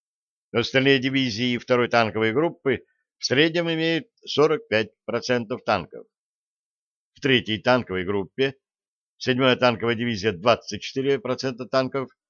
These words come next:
в остальных двух танковых дивизиях — по сорок пять процентов танков.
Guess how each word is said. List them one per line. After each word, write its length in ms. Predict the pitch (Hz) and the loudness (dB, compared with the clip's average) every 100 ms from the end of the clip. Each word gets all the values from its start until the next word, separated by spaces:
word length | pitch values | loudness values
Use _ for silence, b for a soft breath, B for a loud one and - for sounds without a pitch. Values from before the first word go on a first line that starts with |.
| _ _ _ - | _ _ _ -6
в 60 | |
остальных 460 | 117 127 123 135 117 | 0 2 4 2 0
двух 220 | 120 - | -4 0
танковых 460 | 123 117 110 104 92 | 4 4 2 -4 -2
дивизиях — 560 | 123 147 131 143 - | -2 -2 -2 -2 -2
по 260 | 127 147 - | 2 2 2
сорок 360 | - 135 147 147 | -2 0 0 -2
пять 220 | 110 110 | -2 -2
процентов 560 | 123 117 98 95 107 98 | -2 -8 -6 -6 -6 -2
танков. 460 | 120 95 - 62 | 0 0 -4 -20